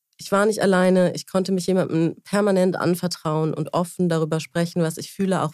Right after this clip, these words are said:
wenn ich, klar, ich wusste, dass diese Ängste nicht real sind, aber ich habe sie gefühlt. Und das dann so unverblümt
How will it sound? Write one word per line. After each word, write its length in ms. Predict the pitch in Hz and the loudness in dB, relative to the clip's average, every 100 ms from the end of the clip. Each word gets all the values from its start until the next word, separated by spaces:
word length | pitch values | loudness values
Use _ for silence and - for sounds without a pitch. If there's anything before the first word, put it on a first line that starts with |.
| - | -2
wenn 180 | 175 175 | -2 -2
ich, 320 | 170 - _ _ - | -8 -10 _ _ -10
klar, 260 | 202 214 | -6 -4
ich 160 | 170 - | -6 -8
wusste, 180 | 226 - 156 | -12 -4 -4
dass 120 | 151 | -2
diese 280 | 147 147 - | -6 -6 -2
Ängste 520 | 143 143 - 170 175 | -4 -4 -4 -4 -2
nicht 340 | 147 156 - 165 | -2 -2 -4 -6
real 400 | 165 - 233 285 | -6 -4 -4 -4
sind, 340 | 170 143 147 | -4 -4 -6
aber 220 | - 151 165 | -6 -4 -6
ich 140 | - | -4
habe 140 | 165 165 | -2 0
sie 120 | 175 | -2
gefühlt. 560 | 175 - 247 233 - - _ _ _ _ _ | -2 -6 -6 -6 -6 -14 _ _ _ _ _
Und 380 | 165 170 156 - - | 2 2 2 -6 -2
das 360 | 170 185 - | 0 0 -2
dann 280 | - 170 175 | 0 2 2
so 100 | 175 | 0
unverblümt 880 | 175 196 196 180 175 190 196 180 | 0 0 0 -2 0 0 0 -2